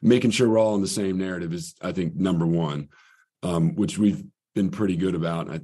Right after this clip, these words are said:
I'm sure we'll handle this time as well. Uh, and then number two, I mean, you just gotta prepare for the opponent. It's someone you haven't played, like, it's not a conference foe that you know well.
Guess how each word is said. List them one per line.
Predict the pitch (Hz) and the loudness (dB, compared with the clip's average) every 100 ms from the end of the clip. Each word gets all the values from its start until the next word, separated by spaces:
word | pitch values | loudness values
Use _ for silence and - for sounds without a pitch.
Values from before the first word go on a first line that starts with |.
| - | -6
I'm | 87 | -6
sure | 82 87 85 | -2 0 2
we'll | 82 80 78 - | 2 2 -2 -8
handle | 90 82 | -2 0
this | 80 82 | 0 -2
time | - 78 78 | -2 0 0
as | 78 | 0
well. | 82 78 76 - _ _ _ - | 0 0 -2 -10 _ _ _ -2
Uh, | 101 95 | 2 4
and | 131 | 6
then | 139 | 6
number | 123 117 | 6 4
two, | 151 131 | 4 4
I | |
mean, | 113 | 4
you | |
just | 107 127 | 0 0
gotta | 110 | -2
prepare | 101 101 110 107 | -2 -6 -2 -2
for | 101 | 0
the | 101 | -2
opponent. | 98 98 104 85 | 0 -2 -2 -2
It's | 82 | -4
someone | 107 101 | -2 0
you | 95 | 0
haven't | 101 92 | -2 -4
played, | 92 98 95 90 | -4 -2 -2 -2
like, | 90 87 | -6 -8
it's | - - | -14 -6
not | 113 110 | -2 -2
a | |
conference | 107 104 98 95 - | 0 -2 0 -2 0
foe | 98 95 | 0 0
that | 92 | 0
you | 95 | 0
know | 92 | 0
well. | 90 92 90 95 | 0 -2 -2 -6